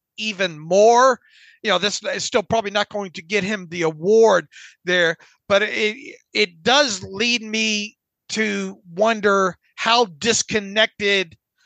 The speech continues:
And look, Mac-, Max Crosby, a great, you know, uh, uh, uh, had a great season, and, and, and, and Parsons and all like that. But I guess my biggest head scratcher coming out of this, once again, is who were those eight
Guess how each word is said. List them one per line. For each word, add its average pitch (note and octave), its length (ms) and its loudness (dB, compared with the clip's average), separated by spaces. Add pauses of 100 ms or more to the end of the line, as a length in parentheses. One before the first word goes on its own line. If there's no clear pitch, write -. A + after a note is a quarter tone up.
(120)
And D4 100 2
look, D#4 200 0
Mac-, B3+ 320 -2
Max A3+ 280 -4
Crosby, G#3+ 540 -4
a D3 60 -10
great, G3+ 400 -2 (440)
you G3 80 -12
know, D#3 300 -8 (160)
uh, - 20 -12
uh, F3 520 -2 (160)
uh, F3 200 0
had G3+ 200 0
a - 20 -4
great G3 320 -2
season, G#3+ 640 -2
and, D#3+ 260 -8
and, D#3+ 280 -6
and, E3 260 -8
and D#3 300 -10 (140)
Parsons G#3 760 0
and F3 100 -4
all G3+ 140 6
like E3+ 160 2
that. G3 340 0
But E3 240 0 (480)
I F3 100 -2
guess C4+ 320 0
my A3 200 0
biggest A3 400 -4
head A#3 200 -4
scratcher G3+ 460 0
coming G3+ 300 -4
out B3+ 160 0
of G3+ 40 -6
this, F3+ 160 -4
once F#3+ 200 -6
again, A#3+ 240 -4
is E3+ 340 -6 (360)
who G#3 180 -2
were B3+ 140 2
those G3+ 340 0
eight G3+ 280 -2